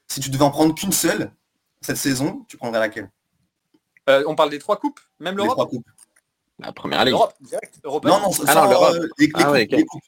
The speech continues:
Speaker 1: C'est pas le
Speaker 3: Ah, ok.
Speaker 1: championnat. Les Carabao, F A ou, euh, Europa League, tu prends laquelle ?
Speaker 2: Europa League, cent pour cent. Ça te qualifie d'office pour la, pour la Ligue des Champions. En même temps, c'est un titre bien plus, au-, au-, aujourd'hui, les coupes nationales,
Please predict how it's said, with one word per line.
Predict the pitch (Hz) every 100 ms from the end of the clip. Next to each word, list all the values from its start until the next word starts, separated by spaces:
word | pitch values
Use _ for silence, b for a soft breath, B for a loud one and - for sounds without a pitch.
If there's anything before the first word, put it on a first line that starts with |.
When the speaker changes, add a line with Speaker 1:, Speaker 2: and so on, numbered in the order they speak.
| _ _ _
Speaker 1:
C'est | - -
pas |
le | 156
Speaker 3:
Ah, |
ok. | 113
Speaker 1:
championnat. | 156 120 - _ -
Les | 123 117
Carabao, | - 139 143 139 156
F | 135 135
A | 151 160
ou, | 123 120
euh, | 120
Europa | 120 117
League, | 143
tu | 143
prends | 117
laquelle ? | 104 104 - _ _ _ _ _ _
Speaker 2:
Europa | 190 208 220
League, | 233 170
cent | - 190
pour | 196
cent. | 214 - _ _ _ _ _ _ _
Ça | _ 165
te | 175
qualifie | 196 208 202 190
d'office | 175 214 233 208
pour | - 185
la, | 175 170 165 160
pour | -
la | 160
Ligue | 160 160
des | 165
Champions. | 170 165 208 220 214
En | 160
même | 175
temps, | - 202 202
c'est | 185 -
un | 151
titre | 143 170 - 139
bien | 127 170
plus, | - 180
au-, | 147 147 156
au-, | 156
aujourd'hui, | 165 160 165 165 185
les |
coupes | 151 170
nationales, | 156 147 156 156 180